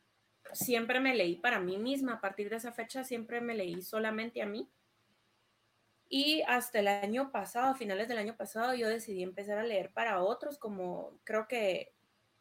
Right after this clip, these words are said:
el mismo camino te va llevando a eso, ¿verdad? Llega un punto en el que topas, en el que leerte a ti mismo, pues, siempre va a tener el mismo resultado.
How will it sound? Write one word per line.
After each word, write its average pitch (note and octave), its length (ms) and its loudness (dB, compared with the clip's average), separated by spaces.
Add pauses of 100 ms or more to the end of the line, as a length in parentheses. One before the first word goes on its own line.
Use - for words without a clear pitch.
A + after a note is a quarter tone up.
(380)
el G#3 160 2
mismo G#3 320 0
camino A#3+ 480 0
te G3 120 0
va F3+ 140 2
llevando G3 460 2
a G3+ 100 4
eso, G#3+ 280 -2
¿verdad? D#3+ 160 -2
Llega G3 260 2
un G#3 120 -4
punto G#3+ 260 -4
en A#3 100 -2
el F#3+ 140 -2
que E3+ 80 -8
topas, - 640 -6
en F3+ 160 -10
el E3+ 120 -10
que E3 120 -8
leerte D#3+ 400 -4
a F#3+ 60 -8
ti G3 120 -8
mismo, A3 460 -2
pues, F3 180 -8
siempre F3+ 640 -2
va F3+ 100 2
a F#3 80 -4
tener G3+ 200 -2
el G#3+ 60 2
mismo G3+ 200 -2
resultado. G3 680 0